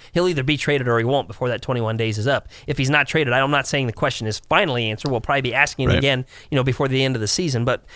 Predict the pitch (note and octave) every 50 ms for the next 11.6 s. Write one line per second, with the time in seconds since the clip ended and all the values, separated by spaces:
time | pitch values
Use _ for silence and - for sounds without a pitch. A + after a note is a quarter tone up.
0 | - - - - - C#3 - - - D#3 D#3 - - - F#3 F#3+ F#3 F3 F#3+ F#3+
1 | F3+ F3+ D#3 E3+ E3+ D#3 - F#3+ G#3 G3 E3+ E3 D#3 - G3+ F#3 F3+ F3 E3 D#3+
2 | D#3+ E3+ E3+ D#3+ C#3+ C#3+ C3+ A#2+ B2 - C3+ E3 E3 - - D#3 D#3+ D#3+ E3+ D#3
3 | - - - - D3+ D#3 D#3 C#3+ C3 B2+ C#3+ D3+ C#3+ C#3 C3+ C3+ C#3+ C#3+ C3 C3+
4 | C#3 C3 - - C#3+ C3 B2+ - C3+ C3 C3 - C#3 C3 B2+ C3 C3+ C3 C#3 C3
5 | B2 B2 A2 F#2 A2+ A#2+ C#3+ D3+ - - A#2 - - - - D3+ C#3+ C3+ C3 A#2+
6 | A#2 - - - - - - C3+ C#3 C#3 C3 C3+ B2+ C3+ C#3 - - C#3 B2 B2+
7 | C3+ C3+ B2+ A#2+ A#2+ A#2 - - D3 C#3+ C3+ C3+ C#3 C3+ B2+ B2 B2+ B2+ A#2+ D3+
8 | C3+ A#2+ A#2+ C3+ D3 D3 - - C#3 C#3+ D3+ D3 C#3 C3+ B2+ C3+ B2 - D#3+ C#3+
9 | C#3 C3+ C3 C3+ C#3+ D#3+ E3 C#3+ B2+ C#3 E3 G3+ F#3+ D#3 - - - D3 C3 B2
10 | A#2+ - - - - - - D3+ C#3+ C3 B2 E3+ E3+ E3 D3 D3+ D3+ E3 D3+ C3
11 | - - D3+ D3 C#3 C3+ D3+ E3 C#3 G#2 -